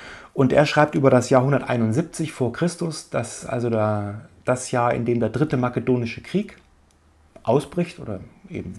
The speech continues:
geführt wird. Und das, da fängt er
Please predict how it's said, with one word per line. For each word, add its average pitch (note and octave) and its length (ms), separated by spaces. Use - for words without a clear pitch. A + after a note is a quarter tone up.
geführt C3 400
wird. E3 220
Und C3 340
das, E3 320
da C3 160
fängt D3+ 260
er B2+ 300